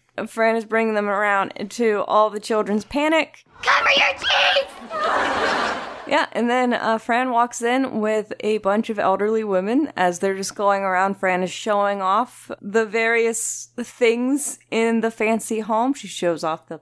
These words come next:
Speaker 1: piano and talks about, "Here's this celebrity that Mandy doesn't know that touched it. And here's a bathroom." And I do believe she mentions Liz Taylor, and I do know who Liz Taylor is.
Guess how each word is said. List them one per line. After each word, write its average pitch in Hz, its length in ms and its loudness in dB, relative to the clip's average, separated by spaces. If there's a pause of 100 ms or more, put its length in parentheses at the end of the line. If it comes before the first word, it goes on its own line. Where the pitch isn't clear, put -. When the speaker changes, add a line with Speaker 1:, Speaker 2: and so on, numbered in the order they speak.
Speaker 1:
piano 285 960 0
and 202 160 -6
talks 175 280 0
about, - 240 -2
"Here's 277 360 0
this 359 320 0
celebrity 170 600 0
that 156 160 0
Mandy 156 340 0
doesn't 156 400 -2 (160)
know 165 600 0 (200)
that 185 400 -2
touched 165 340 -4
it. - 220 0 (380)
And 208 280 2
here's 254 220 0
a 294 80 -8
bathroom." 277 840 0
And 208 280 -2
I 220 100 2
do 220 320 0
believe 339 280 0
she 320 120 -6
mentions 294 380 0
Liz 302 200 0
Taylor, 311 320 -2
and 233 100 0
I 156 80 -2
do 240 200 0
know 170 140 2
who 165 120 -6
Liz 165 260 0
Taylor 180 420 2
is. 220 420 -4